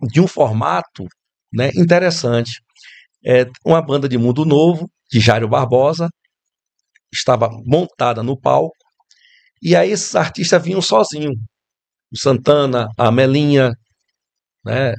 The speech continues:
o França, o Vigílio, todos eles vinham sozinho.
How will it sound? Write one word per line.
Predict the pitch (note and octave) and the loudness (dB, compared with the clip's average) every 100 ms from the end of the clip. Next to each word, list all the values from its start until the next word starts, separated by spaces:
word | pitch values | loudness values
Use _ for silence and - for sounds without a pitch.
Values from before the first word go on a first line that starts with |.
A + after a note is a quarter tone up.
| B2 | -4
o | |
França, | A#2 B2+ D#3 D3+ C3+ C#3 C3 A#2 _ _ _ _ _ - | -2 2 2 2 -4 -6 -8 -10 _ _ _ _ _ -8
o | A#2 | -6
Vigílio, | A#2+ B2 C#3+ D#3+ C#3+ C3 B2 - _ _ _ _ _ _ _ _ _ _ _ _ _ | -2 0 2 2 2 2 0 -4 _ _ _ _ _ _ _ _ _ _ _ _ _
todos | G3+ A3 F3+ | 4 4 0
eles | C3 C#3+ | -6 -4
vinham | A2 B2 D3 | -2 0 2
sozinho. | E3+ G3 G#3+ C#3 D3 | 2 2 0 0 -4